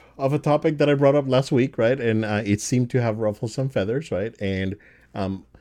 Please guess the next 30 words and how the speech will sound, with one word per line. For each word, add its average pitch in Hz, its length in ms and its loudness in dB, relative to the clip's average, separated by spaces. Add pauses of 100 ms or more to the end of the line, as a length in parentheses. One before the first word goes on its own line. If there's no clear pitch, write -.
(320)
I, 123 200 2
I, 117 220 0 (100)
I 113 40 0
took 135 220 -2
the - 80 -4
time 123 300 0
to, 113 580 -2
uh, 104 240 -2
reply 117 480 0
to, 113 460 -4
to 107 120 -8
those 113 200 0
comments, 113 480 -4
and, 101 260 -2
and 101 240 -6
I 104 400 -6 (180)
really, 120 640 -2
from 104 380 -2 (420)
the 110 60 -4
bottom 120 240 2
of 117 40 2
our 104 120 2
hearts, 120 340 2
I, 104 120 -4
we 104 180 0
really 117 320 0
do 117 180 -2
appreciate 104 600 -2
you 104 160 -6
guys 95 440 -4